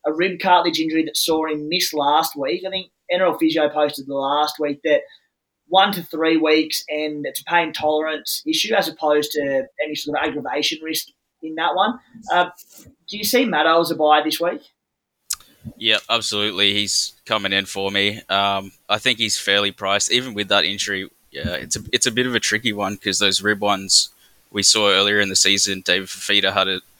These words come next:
Speaker 2: and he just, you know, he was protecting his ribs all the time when he was running.
Speaker 1: Mm.
Speaker 2: And if Maddo does that, he's not gonna get his arms free and offload and tackle bust like we want him to.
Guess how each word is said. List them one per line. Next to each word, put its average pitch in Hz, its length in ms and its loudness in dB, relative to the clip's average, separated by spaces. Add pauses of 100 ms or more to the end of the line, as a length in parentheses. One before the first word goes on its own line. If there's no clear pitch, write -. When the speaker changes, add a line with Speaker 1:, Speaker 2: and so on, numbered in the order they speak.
(380)
Speaker 2:
and 95 100 -8
he 98 100 -6
just, - 520 2
you 92 140 -8
know, 90 240 -6
he 110 80 -4
was 104 100 0
protecting - 440 -2
his 98 160 -6
ribs 98 240 -2
all 98 160 -6
the 98 80 -10
time 98 260 0
when 98 120 -8
he 95 40 -10
was 95 140 -12
running. 98 380 -10 (280)
Speaker 1:
Mm. 143 240 -4
Speaker 2:
And 101 80 -2
if 98 100 -4
Maddo 104 320 -2
does 95 260 -2
that, 101 280 0
he's 92 180 -10
not 92 160 -12
gonna 101 120 -12
get 98 160 -2
his 98 160 -4
arms 95 240 -6
free 98 420 -4
and 90 160 -12
offload 95 600 0
and 90 120 -14
tackle 98 260 -2
bust 95 300 2
like 95 140 -4 (120)
we 92 120 -8
want 98 200 -4
him 98 80 -12
to. 98 280 -4